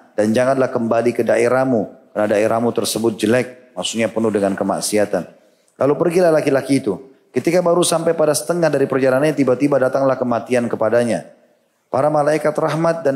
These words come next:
para malaikat adab memperdebatkan masalah, masalah laki-laki tersebut.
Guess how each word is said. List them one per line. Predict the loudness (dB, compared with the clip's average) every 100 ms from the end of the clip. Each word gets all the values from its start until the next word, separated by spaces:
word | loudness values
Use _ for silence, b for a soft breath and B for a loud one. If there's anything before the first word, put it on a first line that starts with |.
| 0
para | 0 2 2
malaikat | 0 0 0
adab | 0 2 0 0
memperdebatkan | -2 -2 -2 -4 -2 -2 -2 -2 -4 -2
masalah, | -2 0 0 0 -2
masalah | -4 -2 0 0
laki-laki | 0 0 0 0
tersebut. | -2 0 0 0